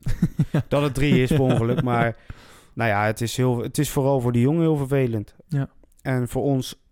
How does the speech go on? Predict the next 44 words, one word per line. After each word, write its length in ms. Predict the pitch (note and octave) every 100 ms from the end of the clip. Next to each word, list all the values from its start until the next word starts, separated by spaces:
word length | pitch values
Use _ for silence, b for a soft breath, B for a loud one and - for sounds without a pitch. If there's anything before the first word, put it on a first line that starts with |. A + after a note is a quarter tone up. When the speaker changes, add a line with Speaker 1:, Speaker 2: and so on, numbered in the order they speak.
| _
Speaker 2:
ja, 200 | - B2+
in 160 | C3+ C3+
principe 400 | - A#2 A2+ A#2+
ook. 360 | B2 A#2+ - -
Buiten 380 | A#2 B2 A#2+ A#2
dat 120 | A2+
het 200 | G#2+ -
geen 220 | - B2+
spits 320 | A2 C3+ - A#2
is 80 |
natuurlijk, 480 | G#2+ G#2 G2 G#2+ C3+
maar 140 | A2 G#2
gewoon 160 | G#2+
een 80 | G#2
middenvelder. 560 | G#2+ G#2 G2 F#2+ A2+ C#3+ -
Speaker 1:
Welke 280 | D3 C#3+
rol 200 | D3 F3
zag 180 | E3+ C#3+
jij 120 | C#3
voor 160 | B2+ B2+
hem, 200 | B2+ B2+
eh, 60 | B2+
weggelegd 520 | B2+ - B2+ B2+ -
dit 160 | C3+
seizoen? 400 | - A#2+ B2+ F3+
Eh, 320 | E3+ C#3+ C#3+ C#3
Speaker 2:
Nou, 260 | A2 C#3
als 120 | A2+
Speaker 1:
eh, 60 | G2+
Speaker 2:
reserve 380 | G#2+ B2 D3 D#3
middenvelder. 640 | D#3 C#3+ B2+ A#2+ A2 G2 - _ _
Speaker 1:
Zag 220 | - C#3+
jij 140 | E3
hem 100 | E3
niet, 260 | E3+ F3+ -
eh, 360 | - D#3+ D#3+ D#3
als 140 | D3+
een 100 | D#3
soort 200 | D3 D#3+
leider 380 | D3 D#3 E3 D#3+
van, 300 | D#3 D#3+ D#3
van 160 | - D#3+
Jong 200 | D#3 D#3+
Utrecht? 500 | E3 F3+ A#3 - -